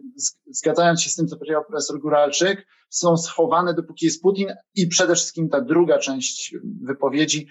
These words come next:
są schowane, dopóki są Stany i dopóki mamy porządek międzynarodowy,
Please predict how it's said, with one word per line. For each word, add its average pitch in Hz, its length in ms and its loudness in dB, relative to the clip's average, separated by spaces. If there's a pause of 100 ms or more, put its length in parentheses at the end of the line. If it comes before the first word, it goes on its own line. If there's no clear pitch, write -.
(120)
są 156 240 0
schowane, 156 580 0
dopóki 139 520 -4
są 123 200 0
Stany 123 460 -2 (200)
i 127 80 0
dopóki 156 380 -2
mamy 143 220 2
porządek 139 560 -2
międzynarodowy, 131 800 0